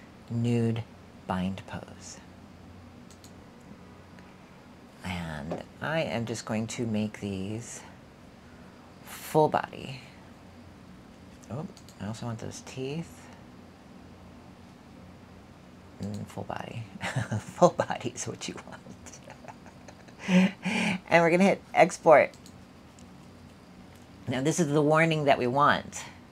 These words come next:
It says the current facial expressions contain bone offsets. We know that. That's what I explained to you.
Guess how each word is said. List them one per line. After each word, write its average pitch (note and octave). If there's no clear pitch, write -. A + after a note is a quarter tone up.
It -
says C#3
the C#3+
current F#3
facial F3
expressions C#3+
contain C#3
bone D#3
offsets. D3+
We A2
know D#3+
that. C3+
That's B2
what B2+
I A#2+
explained C3+
to A#2+
you. G#2+